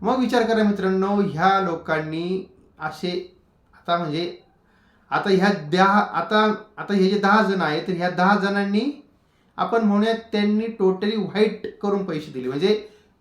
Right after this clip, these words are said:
काय, त्यांनी डायरेक्ट रेतसर जाऊन बँकेत भरले. मग ह्या बाकीच्यांनी काय केलं?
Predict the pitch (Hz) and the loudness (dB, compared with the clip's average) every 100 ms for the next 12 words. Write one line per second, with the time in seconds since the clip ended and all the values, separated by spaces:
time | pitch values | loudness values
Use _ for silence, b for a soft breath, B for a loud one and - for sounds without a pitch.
0 | - 180 185 190 196 170 165 185 170 170 | -2 0 0 0 -2 0 0 0 -4 -8
1 | - 175 165 151 147 143 151 175 180 127 | -6 -4 -4 -4 -6 -6 -4 0 0 0
2 | 117 - _ _ _ _ _ _ - 175 | -8 -14 _ _ _ _ _ _ -8 -2
3 | 185 175 165 160 202 190 160 139 135 127 | 0 0 0 0 -2 -2 -4 -4 -6 -8
4 | 127 120 | -8 -10